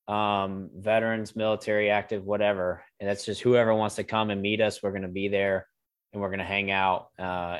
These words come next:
and, and then we have a, a camping trip in April. May, we'll probably do a game night, you know, so we, we're trying to create other ways for all veterans of all generations to come and hang out with us. Uh, we had a great event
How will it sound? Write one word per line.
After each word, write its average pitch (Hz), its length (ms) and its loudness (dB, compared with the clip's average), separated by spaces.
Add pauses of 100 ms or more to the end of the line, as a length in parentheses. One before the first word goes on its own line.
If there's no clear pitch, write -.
and, 98 340 -6
and 101 140 -6
then 101 80 -6
we 104 100 0
have 101 220 2
a, 95 240 2
a 92 100 -6
camping 117 360 -4
trip 117 260 -4
in 104 60 -6
April. 131 580 0 (460)
May, 110 320 2
we'll 110 120 0
probably 113 300 2
do 107 140 2
a 104 40 0
game 113 320 -2
night, 127 440 -2 (560)
you 101 80 -14
know, 101 140 -4
so 107 520 -2 (220)
we, 120 180 -2
we're 123 240 -2
trying 131 360 2
to 113 140 2
create 113 500 0
other 117 200 2
ways 101 420 2
for 104 520 0 (360)
all 123 260 6
veterans 107 440 2
of 98 120 -2
all 117 160 6
generations 104 720 -4
to 104 100 -14
come 101 220 -8
and 92 80 -10
hang 104 180 -2
out 104 160 0
with 98 160 -4
us. 98 420 -2 (540)
Uh, 98 260 0
we 101 120 -2
had 104 140 0
a 101 40 -2
great 104 380 0
event 104 420 -2